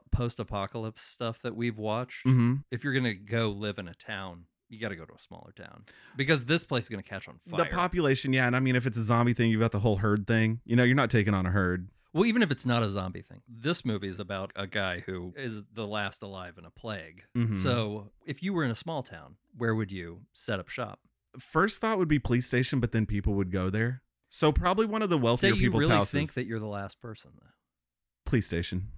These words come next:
Speaker 1: Police station?
Speaker 2: Yeah.
Speaker 1: Still, just paranoia would still be seeping in?
Speaker 2: Uh, yeah, I mean, the, the, it's probably got good doors that lock well, just in case, you know, 'cause even if I'm the last person, I'm tripping out 'cause what the fuck's out there at nighttime?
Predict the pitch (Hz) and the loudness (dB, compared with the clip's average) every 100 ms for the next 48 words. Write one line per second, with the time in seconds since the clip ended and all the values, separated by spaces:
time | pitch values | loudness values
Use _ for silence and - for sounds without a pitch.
0 | - 135 139 - 160 208 170 110 123 104 | -10 -6 -6 -6 -12 -12 -4 2 4 2
1 | 107 135 - - - 131 120 117 120 120 | 0 -2 -4 -12 -4 -2 0 0 -2 -4
2 | 117 127 117 113 120 110 117 113 120 - | -6 -4 -2 -4 -6 -6 -6 -6 -8 -8
3 | - 202 247 277 151 147 139 135 120 131 | 0 2 2 2 4 6 6 4 2 2
4 | 123 69 123 - - 117 117 123 131 135 | 2 2 -2 -2 2 4 4 4 4 4
5 | 139 113 107 117 135 - - 123 117 113 | 2 4 4 4 0 -4 -4 0 2 2
6 | 101 123 113 113 131 - 120 120 - 113 | 2 2 2 2 -2 -6 -2 -2 0 0
7 | 117 110 143 - - 139 135 147 165 131 | 0 0 -2 -6 0 2 4 4 2 2
8 | - 220 247 226 214 180 131 135 156 170 | 0 0 0 0 0 0 0 0 -2 -4
9 | 175 190 190 - _ _ _ _ _ 123 | -4 -4 -6 -10 _ _ _ _ _ 2
10 | 135 175 147 135 143 123 120 107 123 117 | 4 4 6 4 4 2 2 0 -4 -4
11 | 120 113 117 110 80 98 104 131 127 135 | -2 0 0 0 0 0 0 0 0 -2